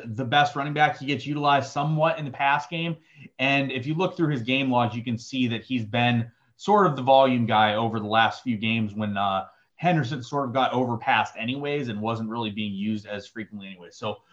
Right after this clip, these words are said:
Tucker is the best running back play on the slate. And then Greg, uh, Greg Garner should be the backup for them. So he should be interesting. We go to receiver, and we're gonna see a really unique situation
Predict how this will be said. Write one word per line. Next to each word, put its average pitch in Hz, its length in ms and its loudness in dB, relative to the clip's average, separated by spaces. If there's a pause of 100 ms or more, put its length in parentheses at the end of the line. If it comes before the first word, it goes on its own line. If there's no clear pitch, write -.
(160)
Tucker 254 300 4
is 180 100 0
the 165 60 -2
best 170 240 4
running 160 220 -4
back 143 300 2
play 139 120 -2
on 135 80 0
the 120 60 -4
slate. 131 360 0
And 127 80 -2
then 131 200 2
Greg, 143 340 0
uh, 120 440 2
Greg 139 220 0
Garner 127 340 2
should 110 220 -10
be 117 60 -8
the 107 80 -8
backup 107 480 -2
for 98 80 -20
them. 92 240 -14
So 98 260 -12
he 151 80 -14
should 120 160 -16
be 117 100 -6
interesting. 131 380 -10 (480)
We 156 140 4
go 202 180 6
to 185 80 2
receiver, 180 560 2
and 156 100 0
we're 170 120 2
gonna 175 140 -2
see - 180 -4
a 151 60 2
really 165 360 2
unique 185 440 -4
situation 202 920 -2